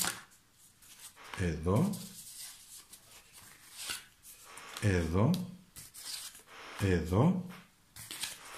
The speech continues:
Εδώ και εδώ. Εντάξει. Μας δυσκόλεψες λίγο, ρε φίλε. Μας δυσκόλεψες εσύ.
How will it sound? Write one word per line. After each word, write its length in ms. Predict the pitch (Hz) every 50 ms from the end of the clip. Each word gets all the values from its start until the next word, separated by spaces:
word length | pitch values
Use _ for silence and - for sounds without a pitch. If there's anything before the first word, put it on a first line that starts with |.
| - - - -
Εδώ 360 | 104 95 87 92 143 190 214 208
και 180 | - - 131 120
εδώ. 400 | 110 - 87 78 - - - - - - _ _ _ _ _ _ 165
Εντάξει. 340 | 190 208 - - 98 - - - - - - - - - _ - - - - - - -
Μας 180 | - 127 131 123
δυσκόλεψες 520 | 135 120 - 151 135 113 104 - 98 95
λίγο, 160 | 87 90 87 87
ρε 60 | 87
φίλε. 280 | - - 92 90 87 - - - - -
Μας 180 | - 104 110 101
δυσκόλεψες 500 | 107 104 - 120 107 95 - - 95 87
εσύ. 240 | - - 90 85